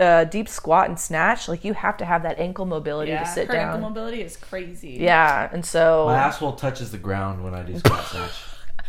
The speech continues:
Speaker 2: It's the, the
Speaker 3: It's the Fili-, the... Chinese, what, the Filipino squat?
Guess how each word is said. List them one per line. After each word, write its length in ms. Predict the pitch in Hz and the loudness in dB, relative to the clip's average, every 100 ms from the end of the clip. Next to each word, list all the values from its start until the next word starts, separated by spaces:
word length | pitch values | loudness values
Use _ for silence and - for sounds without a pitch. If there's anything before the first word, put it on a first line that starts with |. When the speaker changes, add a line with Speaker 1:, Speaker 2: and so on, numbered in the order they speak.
| - - | -4 -4
Speaker 2:
It's 120 | - | -4
the, 260 | 214 220 - - | -2 -2 0 0
the 300 | - - 679 - 659 - - - - - 480 - - 120 | 2 4 4 4 0 -2 0 0 0 -2 -2 -2 -4 -6
Speaker 3:
It's 160 | - | -4
the 80 | 127 | -4
Fili-, 320 | - 123 120 | 0 2 2
the... 140 | 110 107 | 0 -2
Chinese, 540 | 120 117 120 131 131 | 0 2 2 0 0
what, 200 | 120 - | 0 0
the 80 | 95 | -2
Filipino 500 | 101 123 120 123 123 | 0 2 2 0 -2
squat? 440 | - - 120 139 | -4 0 0 -2